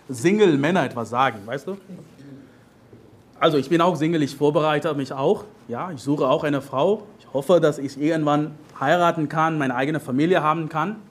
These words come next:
ja. Und ich werde mit euch einige Hinweise teilen, die meine Mutti mir immer wieder sagt,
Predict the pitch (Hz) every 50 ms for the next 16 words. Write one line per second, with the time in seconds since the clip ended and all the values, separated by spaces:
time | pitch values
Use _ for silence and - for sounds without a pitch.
0 | - 127 123 151 208 220 - - - - - - - - - - - - _ -
1 | _ _ - - 131 139 139 139 - 160 185 220 240 233 220 202 185 165 170 156
2 | 165 180 175 175 - - - - - - - - - - - - - - - -
3 | - - - - - - - - - - 160 175 175 175 - 175 208 240 247 240
4 | 214 185 175 160 156 - 170 180 202 185 160 147 151 147 151 156 156 151 135 135
5 | 147 180 226 220 214 190 175 156 151 143 147 147 147 147 139 135 131 120 117 110
6 | 104 -